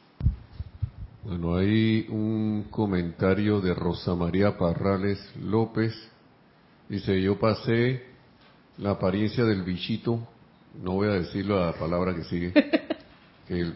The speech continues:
Speaker 1: lo mencionó, pero no, yo sí,
Speaker 2: Ok.
Speaker 1: eh, me, perdón, Mari-, eh, Rosa María, no la voy a me-, dice, Yo pasé la apariencia del bichito todo el tiempo que estuve de reposo hacia un ceremo-, hacía un ceremonial, bueno,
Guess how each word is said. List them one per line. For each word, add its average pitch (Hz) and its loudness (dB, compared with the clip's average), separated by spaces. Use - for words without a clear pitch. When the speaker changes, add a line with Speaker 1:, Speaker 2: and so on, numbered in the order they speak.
Speaker 1:
lo 85 -2
mencionó, 85 -2
pero 78 -4
no, 78 -4
yo 87 -2
sí, 90 -6
Speaker 2:
Ok. 87 2
Speaker 1:
eh, 82 -2
me, 80 -2
perdón, 98 0
Mari-, 87 0
eh, 82 0
Rosa 90 -2
María, 82 2
no 82 -2
la 87 0
voy 87 0
a 85 0
me-, 80 -4
dice, 107 -2
Yo 107 4
pasé 113 2
la 117 8
apariencia 107 2
del 107 6
bichito 113 0
todo 107 4
el 110 2
tiempo 110 0
que 104 0
estuve 107 0
de 98 0
reposo 104 -2
hacia 92 -2
un 98 -2
ceremo-, 104 -2
hacía 107 0
un 110 -2
ceremonial, 98 -2
bueno, 95 -6